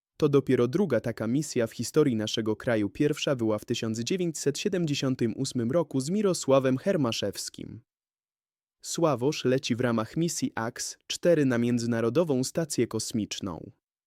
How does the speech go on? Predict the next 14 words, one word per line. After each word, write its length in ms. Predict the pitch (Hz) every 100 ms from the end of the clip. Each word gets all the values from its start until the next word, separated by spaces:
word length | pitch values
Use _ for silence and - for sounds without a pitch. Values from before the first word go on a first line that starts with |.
| _ _ _ _ _ _ _
To 120 | 123
wspólne 480 | 120 - 180 190 135
przedsięwzięcie 800 | - 120 - 113 120 135 123 -
Europejskiej 640 | 107 107 110 123 - 113 92
Agencji 440 | 101 120 123 107
Kosmicznej 800 | 98 - 143 139 - 127 117 -
i 40 |
firmy 380 | - 139 117 117 -
Axiom 580 | 170 - - 120 101 101
Space. 720 | - 113 90 80 - - - _ _ _ _ _ _ _ _ _ -
Co 220 | - 208
będzie 320 | 185 139 120
tam 220 | 120 117
robił? 500 | 107 92 90 82 87